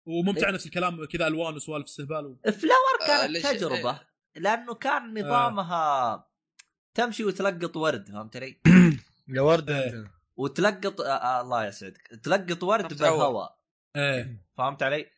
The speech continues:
Speaker 2: كانت ت-، تجربة ظاهر نص ساعة كانت ولا؟ هذيك كانت أقل، كانت أقل لعبة مدة لهم.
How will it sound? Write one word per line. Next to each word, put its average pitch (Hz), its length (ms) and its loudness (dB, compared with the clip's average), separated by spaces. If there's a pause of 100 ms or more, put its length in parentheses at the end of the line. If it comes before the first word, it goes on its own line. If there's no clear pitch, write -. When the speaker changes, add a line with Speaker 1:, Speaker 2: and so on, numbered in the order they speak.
(280)
Speaker 2:
كانت 285 360 2 (480)
ت-، 170 60 -6 (140)
تجربة 208 300 -6
ظاهر 196 220 -2
نص 208 200 -14
ساعة 170 320 -4
كانت 120 280 -8
ولا؟ 127 400 -6
هذيك 196 260 -10
كانت 175 220 -4 (120)
أقل، 170 120 -2
كانت 185 260 -6
أقل 175 300 -6
لعبة 104 240 -6 (460)
مدة 104 360 -6
لهم. 95 360 -10